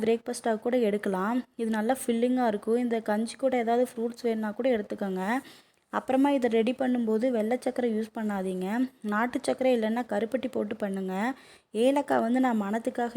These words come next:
யூஸ் பண்ணியிருக்கிறேன். சுக்கு வந்து சீக்கிரமா செரிமானம் ஆகணும் அப்படிங்கிறதுக்காக யூஸ் பண்ணியிருக்கேன். இப்போ வந்து கால் கிலோ உளுந்து எடுத்தா அதில் அரை டம்ளர் அளவுக்கு பச்சரிசி எடுத்துக்கோங்க. பச்சரிசி நல்லா கழுவிட்டு வெயில்ல காய வச்சுட்டு அப்புறமா யூஸ் பண்ணுங்க. நான் வந்து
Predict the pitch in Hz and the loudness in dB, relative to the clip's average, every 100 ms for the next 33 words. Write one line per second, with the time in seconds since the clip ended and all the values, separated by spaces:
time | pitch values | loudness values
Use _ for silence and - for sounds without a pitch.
0 | 214 214 - 196 185 185 180 185 247 269 | -4 -4 -6 -6 -6 -6 -6 -4 -4 -4
1 | - _ - 254 - 294 254 247 - 233 | -8 _ -8 -8 -6 -4 -2 -4 -4 -6
2 | 226 240 247 262 214 226 247 233 214 202 | -4 -4 -4 -2 -2 0 -2 -2 -2 -4
3 | 202 220 190 - _ 214 202 233 226 233 | -2 -2 -4 -8 _ -8 -2 0 0 0
4 | 247 233 220 - 214 196 - 190 220 262 | 0 0 -4 -8 -6 -6 -6 -6 -4 -6
5 | - - - 233 220 233 240 277 262 220 | -10 -20 -12 -8 -2 0 0 0 -2 -4
6 | 226 254 269 233 240 226 208 196 190 214 | 0 0 2 2 0 0 -2 -4 -4 -4
7 | 269 262 214 214 208 233 254 254 277 262 | -4 -4 -2 0 0 -2 -2 0 0 0
8 | 247 247 262 214 - 226 233 220 196 202 | 0 -2 -2 -4 -6 -10 -6 -4 -4 -8
9 | 202 190 190 220 269 - 208 202 269 269 | -8 -6 -2 -2 -4 -6 -8 -2 -2 -2
10 | 262 240 208 226 240 202 202 226 233 202 | -4 -4 -2 0 -2 -4 -4 -2 -4 -2
11 | 208 269 - _ _ - 226 240 269 262 | -2 -2 -4 _ _ -4 -2 0 -2 -2
12 | 208 208 247 233 226 233 208 214 233 240 | -2 0 2 0 -2 -8 -6 -4 -4 -2
13 | 214 214 202 180 175 202 269 - _ 220 | -4 -6 -10 -6 -6 -4 -4 -6 _ -4
14 | 220 254 247 | -2 -2 -2